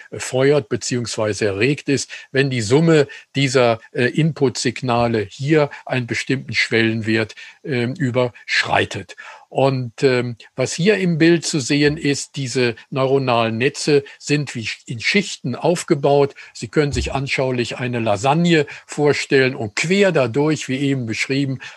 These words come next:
läuft die Informationsverarbeitung. Und Lernen hier auf der neuronalen Ebene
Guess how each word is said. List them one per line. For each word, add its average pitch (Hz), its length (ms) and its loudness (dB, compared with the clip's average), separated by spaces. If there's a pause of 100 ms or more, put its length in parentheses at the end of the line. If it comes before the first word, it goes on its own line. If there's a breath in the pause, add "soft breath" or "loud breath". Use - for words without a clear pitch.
läuft 127 340 0
die 131 140 -4
Informationsverarbeitung. 107 1800 -4 (260 loud breath)
Und 120 220 -2
Lernen 180 640 4
hier 160 400 2
auf 143 180 -2
der 135 120 0
neuronalen 131 680 0
Ebene 151 460 -2